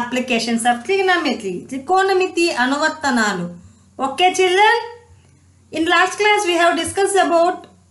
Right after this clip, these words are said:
the terminology which are using in trigonometry, applications of trigonometry. మనం త్రికోణమితి అనువర్తనాల్లో మనం ఉపయోగించేటువంటి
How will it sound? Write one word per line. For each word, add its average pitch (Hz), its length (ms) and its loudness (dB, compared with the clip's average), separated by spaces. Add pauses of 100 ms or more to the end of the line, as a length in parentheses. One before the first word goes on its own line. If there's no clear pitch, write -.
(840)
the 240 120 4 (840)
terminology 330 840 2 (1300)
which 285 240 -6
are 330 140 0 (160)
using 311 280 2 (160)
in 277 80 2 (200)
trigonometry, 254 680 -2 (440)
applications 247 520 -4
of 220 140 0
trigonometry. 202 560 -4 (420)
మనం 269 200 -2
త్రికోణమితి 339 580 0
అనువర్తనాల్లో 311 600 -2
మనం 262 220 -2
ఉపయోగించేటువంటి 285 880 -2